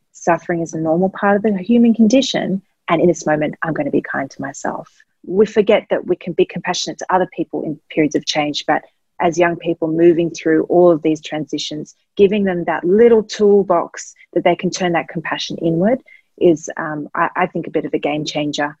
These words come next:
and really gonna, gonna be beneficial for them, um, outside of covid and moving beyond into that future as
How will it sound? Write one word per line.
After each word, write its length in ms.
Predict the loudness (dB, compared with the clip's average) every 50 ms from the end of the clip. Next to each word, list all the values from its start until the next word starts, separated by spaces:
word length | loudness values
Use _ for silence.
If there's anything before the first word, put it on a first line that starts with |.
| _ _ _ -6
and 280 | -4 -2 -2 -2 2
really 260 | 4 4 4 4 2
gonna, 300 | 0 0 -4 -4 -4 -8 -8 _ _ _ -12 -12 -10 -2
gonna 200 | 0 2 2 2
be 120 | 2 0 0
beneficial 520 | 0 0 -2 -2 -4 -4 -6 -6 -6 -12 _
for 100 | -8 -6
them, 340 | -4 -4 -6 -6 -8 -10 -10 -8
um, 220 | -6 -6 -6 -6 -2
outside 480 | -2 -2 -2 -2 -4 -2 2 2 2
of 140 | 2 0 -4
covid 360 | -6 -6 -4 -2 -2 0 0
and 100 | 0 0
moving 280 | 0 -2 -2 -2 -4 -2
beyond 320 | -2 -4 -4 -4 -6 -8
into 200 | -10 -12 -14 -10 -8
that 140 | -8 -8 -8 _
future 360 | -2 -2 -2 -2 -6 -6 -6
as 120 | -8 -8